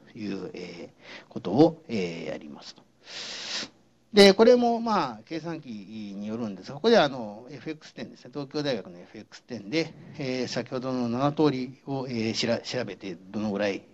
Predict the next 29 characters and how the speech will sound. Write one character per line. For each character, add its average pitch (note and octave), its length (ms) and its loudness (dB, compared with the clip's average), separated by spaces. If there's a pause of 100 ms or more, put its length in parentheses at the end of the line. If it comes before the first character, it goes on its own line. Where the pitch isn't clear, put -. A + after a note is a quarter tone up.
速 - 260 -8
度 E2+ 80 -10
が D#2+ 120 -10
変 F2+ 260 -6
化 - 100 -8
を D2 100 -4
す - 120 -14
る - 80 -12
の - 120 -16
か。 - 120 -20 (240)
ス - 100 2
レ D#3 60 12
ッ D3+ 40 6
ド D3+ 120 4
数 D3+ 120 0
も A2 100 2
一 G#2+ 160 -4
か B2+ 80 0
ら G2 120 0
十 F2+ 160 -6
六 F2+ 240 -8
ま E3 140 -10
で - 160 -12 (1080)
書 G3+ 60 -8
い F3 80 -8
て D#3 100 -12
み C#3+ 140 -12
る - 60 -16
と。 - 120 -20